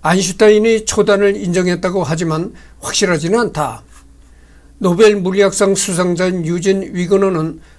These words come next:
폰 노이만과 아인슈타인 중 누가 더 천재냐는 질문에 이렇게 대답했다. 나는 내 인생에서 똑똑한 사람들을 많이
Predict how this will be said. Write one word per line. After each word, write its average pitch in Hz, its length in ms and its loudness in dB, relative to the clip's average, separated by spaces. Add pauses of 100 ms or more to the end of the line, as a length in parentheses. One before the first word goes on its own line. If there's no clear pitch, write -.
(120)
폰 208 340 2
노이만과 175 800 0
아인슈타인 170 580 -2
중 170 240 -4
누가 175 260 0
더 202 240 2 (320)
천재냐는 196 800 2
질문에 190 380 -2
이렇게 175 420 0
대답했다. 156 640 -6 (1500)
나는 202 400 4
내 202 160 4
인생에서 185 520 0
똑똑한 185 380 -2
사람들을 160 420 -2
많이 160 500 0